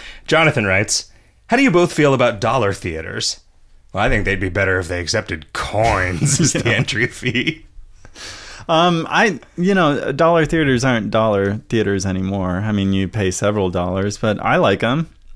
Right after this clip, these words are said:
Speaker 2: I've been able to see some movies that I still wanted to see in the theater that were older.
Speaker 1: I, well, I, I recently went and saw Jurassic Park in the theater, even though it is twenty years old.
Speaker 2: Sure, but that's been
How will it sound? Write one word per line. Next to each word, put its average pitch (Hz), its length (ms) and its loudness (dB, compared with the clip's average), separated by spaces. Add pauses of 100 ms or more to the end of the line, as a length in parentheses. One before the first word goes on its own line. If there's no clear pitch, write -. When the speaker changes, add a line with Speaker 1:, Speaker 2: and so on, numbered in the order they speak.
(360)
Speaker 2:
I've 135 160 4
been 170 100 2
able 113 260 2
to 107 140 -4
see 104 440 0
some - 200 -2
movies 101 320 0
that 101 140 2
I 95 80 4
still 98 320 0
wanted 98 320 0
to 107 100 -4
see 107 160 -4
in 98 140 -2
the 92 80 -2
theater 98 560 -2 (340)
that 95 180 -2
were 92 240 0
older. 95 480 -2 (440)
Speaker 1:
I, 135 200 0
well, 113 160 -4 (280)
I, 113 40 -8
I 117 300 -2
recently 104 420 -2
went 95 160 -6
and 101 80 -6
saw 107 160 -2
Jurassic 101 560 0
Park 156 300 2
in 110 120 0
the 101 60 -2
theater, 82 400 -8
even 90 220 -4
though 92 140 -4
it 90 80 -2
is 92 120 -4
twenty 92 300 -6
years 85 220 -8
old. 85 140 -4
Speaker 2:
Sure, 131 280 4
but 120 160 2
that's 147 220 2
been 120 120 2